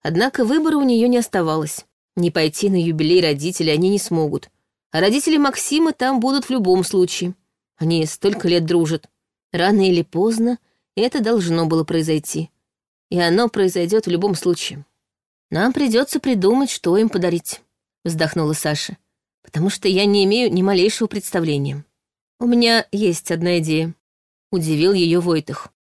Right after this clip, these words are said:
«Когда мы были у них в последний раз, твой отец рассказывал, что мама разбила фотоаппарат. Можем подарить его, только надо попросить Ивана выбрать что-нибудь хорошее.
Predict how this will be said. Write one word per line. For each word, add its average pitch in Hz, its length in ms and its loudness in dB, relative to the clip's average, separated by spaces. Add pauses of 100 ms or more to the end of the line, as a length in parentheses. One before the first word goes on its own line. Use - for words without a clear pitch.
(160)
«Когда 220 420 0
мы 190 280 2
были 185 420 0
у 175 60 2
них 190 300 0
в - 40 -18
последний 185 580 0
раз, 247 360 -4 (480)
твой 240 280 0
отец - 480 -4
рассказывал, 220 640 -2 (460)
что - 220 -6
мама 233 240 2
разбила 214 400 2
фотоаппарат. 190 720 -4 (360)
Можем 175 400 -2
подарить 175 520 -2
его, 160 380 -2 (260)
только 208 300 -4
надо 185 360 0
попросить 180 580 -6
Ивана 185 520 2
выбрать 208 360 -2
что-нибудь 202 500 -2
хорошее. 156 560 -4